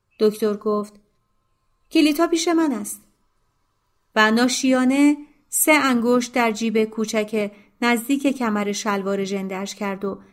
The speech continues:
حلقه کوچکی را با سه کلید بیرون آورد. «چطور این کلیدها پهلوی توست؟» «من آنها را در کیفی که جا گذاشتم انداخته بودم.» «کلیدها را از کیفت برداشتم. می‌ترسیدم گم شوند.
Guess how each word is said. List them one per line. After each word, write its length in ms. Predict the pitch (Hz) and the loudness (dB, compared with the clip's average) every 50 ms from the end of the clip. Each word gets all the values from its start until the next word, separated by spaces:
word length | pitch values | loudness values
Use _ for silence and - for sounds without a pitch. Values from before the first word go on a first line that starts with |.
| _ _ | _ _
حلقه 540 | - 247 247 247 247 247 277 285 285 294 | -2 0 2 2 2 2 2 4 4 4
کوچکی 540 | 285 - 269 240 247 - 247 226 226 233 220 | 2 0 -2 -2 -2 -2 -4 -4 -4 -4 -2
را 140 | 208 208 202 | -2 -2 -2
با 140 | 196 196 196 | -2 -4 -4
سه 260 | 202 - - 254 240 | -4 -4 -4 -4 -2
کلید 560 | 233 226 208 185 196 190 190 190 - - _ | -2 -4 -6 -4 -4 -6 -6 -6 -10 -14 _
بیرون 320 | - 208 190 190 190 196 190 | -6 -6 -6 -6 -6 -8 -10
آورد. 400 | - - - - 202 208 - _ _ _ _ _ _ _ _ _ _ _ _ _ _ _ _ _ _ _ _ _ _ _ _ _ _ | -10 -10 -12 -14 -14 -16 -20 _ _ _ _ _ _ _ _ _ _ _ _ _ _ _ _ _ _ _ _ _ _ _ _ _ _
«چطور 380 | - - 302 294 294 294 381 453 - | -2 0 0 2 2 2 2 2 2
این 100 | 494 453 | 0 -2
کلیدها 380 | - 359 269 240 220 - 226 220 | 0 2 2 2 2 0 -2 -4
پهلوی 380 | 226 226 208 208 202 208 202 202 | -2 -2 -2 -2 -2 -2 -4 -4
توست؟» 420 | - 220 208 214 208 - - - _ _ _ _ _ _ _ _ _ _ _ _ _ _ _ _ _ _ _ - | -4 -6 -6 -6 -6 -10 -12 -14 _ _ _ _ _ _ _ _ _ _ _ _ _ _ _ _ _ _ _ 2
«من 300 | 262 285 320 359 381 370 - | 4 6 6 4 4 2 2
آنها 240 | 320 302 285 294 320 | 4 4 6 6 4
را 120 | 349 359 | 4 2
در 200 | 349 311 262 247 | 2 2 0 0
کیفی 340 | 247 - - 302 - 339 330 | -2 -4 -8 -4 -2 0 0
که 140 | 349 359 339 | 2 0 2
جا 160 | 330 277 233 | 2 2 2
گذاشتم 540 | 220 226 214 226 226 220 - - 277 285 320 | 2 0 0 -2 -2 -4 -2 0 0 2 2
انداخته 460 | 294 247 214 202 202 202 - 208 196 | 2 0 0 -2 -4 -6 -8 -10 -10
بودم.» 320 | 196 214 - - 202 202 - - _ _ _ _ _ _ _ _ _ _ _ _ _ _ _ _ _ _ _ _ - | -8 -8 -10 -10 -10 -12 -14 -18 _ _ _ _ _ _ _ _ _ _ _ _ _ _ _ _ _ _ _ _ -2
«کلیدها 380 | - 285 262 277 285 302 349 359 | 2 2 2 2 2 0 2 2
را 80 | 359 | 4
از 140 | 349 330 339 | 2 2 2
کیفت 340 | - 339 330 339 330 330 - | -2 -2 0 0 -2 -2 -2
برداشتم. 720 | 285 254 240 226 262 254 247 - - 208 190 202 208 - _ _ _ _ _ _ _ _ _ _ _ _ _ _ - | -2 -2 -2 -2 -2 -4 -4 -6 -10 -10 -12 -12 -12 -16 _ _ _ _ _ _ _ _ _ _ _ _ _ _ -4
می‌ترسیدم 640 | 233 233 254 254 233 254 - 269 269 277 269 262 | -2 2 2 2 2 0 0 0 2 2 2 2
گم 200 | 262 285 285 262 | 2 2 2 2
شوند. 460 | - - 220 202 196 - - 202 - | 2 0 -4 -10 -12 -12 -12 -14 -14